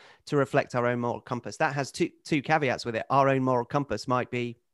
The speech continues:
completely different to, to a moral compass that, say, the four of us might subscribe to in general terms. And also, it's whether, it's not whether football does, it's whether we should expect it to,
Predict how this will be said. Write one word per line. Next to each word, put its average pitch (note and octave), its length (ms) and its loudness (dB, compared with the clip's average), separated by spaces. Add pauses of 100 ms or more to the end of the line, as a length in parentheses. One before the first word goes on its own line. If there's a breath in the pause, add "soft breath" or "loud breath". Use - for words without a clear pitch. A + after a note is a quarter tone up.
(160)
completely C#3 380 -2
different B2+ 280 -4
to, B2 120 -4
to - 180 -4
a B2 40 -2
moral B2 220 2
compass B2+ 340 -6
that, - 120 -10
say, C3 220 -2
the B2 100 -12
four C3 240 0
of C3 60 -2
us C#3 120 -6
might B2+ 200 -2
subscribe C3 440 0
to D#3+ 200 2 (640 soft breath)
in C#3+ 160 6
general B2+ 320 4
terms. A#2+ 420 -2 (300 loud breath)
And D3+ 100 0
also, E3 380 4
it's D3 200 -4
whether, D3+ 300 4
it's - 180 -4
not F3 140 0
whether D3 220 2
football C3+ 300 -4
does, C#3+ 340 6
it's G#2+ 140 -8
whether D3 160 0
we D3 140 -2
should D3 220 -4
expect - 720 0
it - 160 -4
to, A#2 260 -6